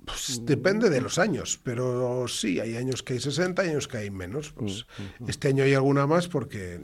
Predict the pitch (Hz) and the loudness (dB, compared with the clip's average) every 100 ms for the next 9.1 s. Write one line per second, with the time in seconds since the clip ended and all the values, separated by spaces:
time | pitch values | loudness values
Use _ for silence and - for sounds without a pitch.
0 | - 135 117 104 92 90 85 95 - 87 | -12 -10 -10 -8 -10 -12 -12 -14 -12 -14
1 | 87 87 85 104 117 110 110 101 98 110 | -12 -14 -10 -10 -8 -6 -6 -8 -10 -10
2 | 104 104 - 120 117 104 92 107 104 107 | -10 -10 -8 -6 -6 -8 -10 -10 -10 -10
3 | 113 104 117 147 147 - - _ _ - | -10 -8 -6 -6 -8 -14 -20 _ _ -10
4 | 101 101 98 90 - 104 95 90 85 73 | -8 -8 -10 -10 -10 -6 -6 -6 -8 -8
5 | 80 82 76 82 87 92 92 95 - 165 | -10 -14 -14 -12 -10 -8 -10 -10 -8 -8
6 | 123 80 76 69 - _ _ _ - - | -6 -8 -12 -16 -20 _ _ _ -20 -20
7 | - - 90 98 113 113 98 98 82 - | -18 -12 -10 -8 -8 -8 -8 -10 -10 -10
8 | 85 87 - - 98 113 127 165 165 196 | -12 -14 -16 -14 -12 -10 -8 -8 -6 -6